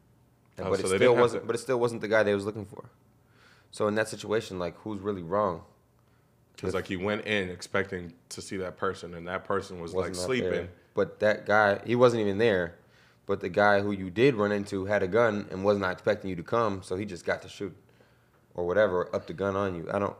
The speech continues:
Speaker 1: it doesn't say they even shot at the police. I don't know. This is just a weird story, and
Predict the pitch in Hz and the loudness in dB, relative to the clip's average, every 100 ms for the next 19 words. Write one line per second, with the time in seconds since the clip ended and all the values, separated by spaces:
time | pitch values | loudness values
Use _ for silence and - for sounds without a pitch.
0 | - 95 101 92 107 101 101 92 - 123 | -8 -6 -4 -2 0 2 0 -2 -2 -2
1 | 113 92 - 87 - - - 113 95 85 | -2 -4 -8 -10 -12 -14 0 0 2 -2
2 | 90 92 87 87 85 92 92 - 98 92 | -4 -8 -10 -8 -2 -2 -2 0 2 2
3 | 82 | -2